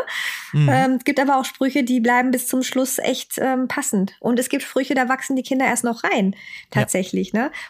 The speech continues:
Speaker 2: Man, man
Speaker 1: Genau.
Speaker 2: schreibt sie und am Anfang passen sie noch gar nicht so, aber, aber dann, ne? Also,
Speaker 1: Genau.
Speaker 2: ähm, o-, o-, warum ist das so?
Speaker 1: Ja.
Speaker 2: Das,
Speaker 1: Also,
Speaker 2: äh, ist
Speaker 1: genau.
Speaker 2: eine andere Ebene. <laughs>
Speaker 1: Mut, Mut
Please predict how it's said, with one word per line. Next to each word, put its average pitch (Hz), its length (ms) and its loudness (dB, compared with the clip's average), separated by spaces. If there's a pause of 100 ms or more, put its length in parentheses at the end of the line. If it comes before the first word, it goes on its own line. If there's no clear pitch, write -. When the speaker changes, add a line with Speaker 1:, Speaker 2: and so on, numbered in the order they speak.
(120)
Speaker 2:
Man, 240 320 2
man 233 100 2
Speaker 1:
Genau. 117 160 4
Speaker 2:
schreibt 180 320 0
sie 311 240 2 (640)
und 269 300 2
am 226 120 2
Anfang 247 300 0
passen 285 260 0
sie 294 80 2
noch 254 140 0
gar 214 160 2
nicht 226 180 0
so, 269 240 2
aber, 233 300 0
aber 233 220 0
dann, 240 460 0
ne? 214 280 0
Also, 226 280 0
Speaker 1:
Genau. 233 180 0
Speaker 2:
ähm, 113 360 2
o-, - 220 -10
o-, 58 240 -10
warum 254 320 0
ist - 180 -2
das 269 140 -2
so? 196 300 -2 (840)
Speaker 1:
Ja. 113 200 -2
Speaker 2:
Das, - 340 -4
Speaker 1:
Also, - 180 0
Speaker 2:
äh, 240 320 -2 (360)
ist 262 240 -10
Speaker 1:
genau. 254 180 4
Speaker 2:
eine 262 180 2
andere 277 240 2
Ebene. 196 340 4 (260)
<laughs> - 240 -4
Speaker 1:
Mut, 170 560 4
Mut 185 560 4